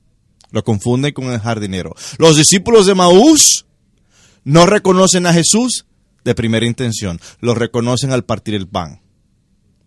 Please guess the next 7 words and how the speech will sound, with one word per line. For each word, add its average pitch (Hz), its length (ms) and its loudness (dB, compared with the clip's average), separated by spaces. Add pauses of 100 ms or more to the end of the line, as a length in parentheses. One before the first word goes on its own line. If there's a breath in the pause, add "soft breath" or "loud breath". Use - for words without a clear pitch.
(300 soft breath)
Hay 165 160 4
una 269 160 0
consistencia 185 960 0 (480 soft breath)
que 139 120 -2
de 127 100 0
primera 151 440 4
intención 151 840 0